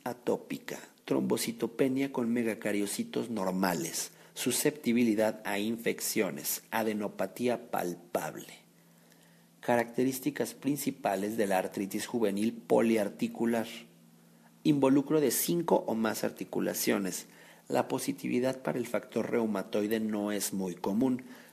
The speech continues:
Sin embargo, cuando se encuentra, indica enfermedad grave.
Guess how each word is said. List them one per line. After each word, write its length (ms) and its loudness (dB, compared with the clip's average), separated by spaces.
Sin 280 2
embargo, 580 2
cuando 320 4
se 180 2
encuentra, 640 0
indica 480 0
enfermedad 600 2
grave. 460 4